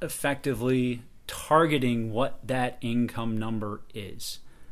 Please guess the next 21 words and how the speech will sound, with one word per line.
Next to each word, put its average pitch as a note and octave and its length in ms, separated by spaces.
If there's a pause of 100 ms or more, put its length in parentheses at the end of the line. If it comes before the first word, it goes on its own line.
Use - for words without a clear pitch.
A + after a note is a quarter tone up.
(420)
Because A#2 400
once C3+ 420
you C#3+ 120
know C#3 420
it, G#2 360 (200)
once C#3 280
you D3+ 80
can C3 240
quantify C#3+ 880
it A2 60
effectively, B2 920 (340)
put C3 180
an A#2+ 120
age B2 380
to C#3 180
it, - 340
put C3 160
an B2+ 120
amount A2+ 420
to B2+ 180
it, C3+ 160